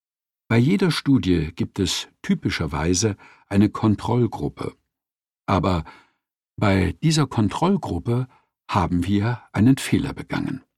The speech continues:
Während Gruppe eins den Tag über Freundschaft mitmachte,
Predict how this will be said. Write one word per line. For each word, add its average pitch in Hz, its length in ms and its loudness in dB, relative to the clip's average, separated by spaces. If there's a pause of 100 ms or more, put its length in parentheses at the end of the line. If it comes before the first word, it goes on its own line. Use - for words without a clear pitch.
(2000)
Während 131 300 6
Gruppe 139 280 2
eins 170 400 4
den 95 200 4
Tag 117 320 0
über 92 220 -2
Freundschaft 107 560 2
mitmachte, 110 600 0